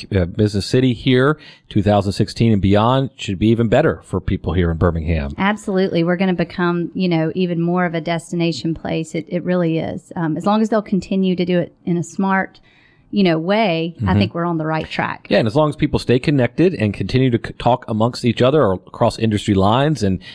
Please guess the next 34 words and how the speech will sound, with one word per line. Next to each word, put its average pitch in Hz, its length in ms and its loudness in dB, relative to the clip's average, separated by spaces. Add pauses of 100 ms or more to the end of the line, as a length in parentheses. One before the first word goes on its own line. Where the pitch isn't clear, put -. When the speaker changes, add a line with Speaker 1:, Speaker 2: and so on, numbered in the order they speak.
Speaker 1:
different 104 300 0
associations. 107 880 0 (260)
We 90 120 0
saw 110 200 2
that 113 120 2
in 107 60 0
our 101 60 4
previous 117 520 2
episode 113 440 0
here 113 160 2
today. 117 480 2 (300)
Uh, 85 340 2 (220)
three 127 240 2
people 127 320 2
from - 160 -6
three 123 140 2
different 117 240 2
industries, 123 360 2
but - 140 -4
we're 95 120 -6
all 104 120 4
connected 107 440 -2
through 104 120 2
the 92 80 -2
same 104 400 0 (260)
business 101 360 0
association. 85 720 0
So, 92 140 -4
I - 40 2
mean, 85 120 2
that's 92 200 0
just 87 160 -4
great. - 420 -2
Speaker 2:
Absolutely. 185 720 -4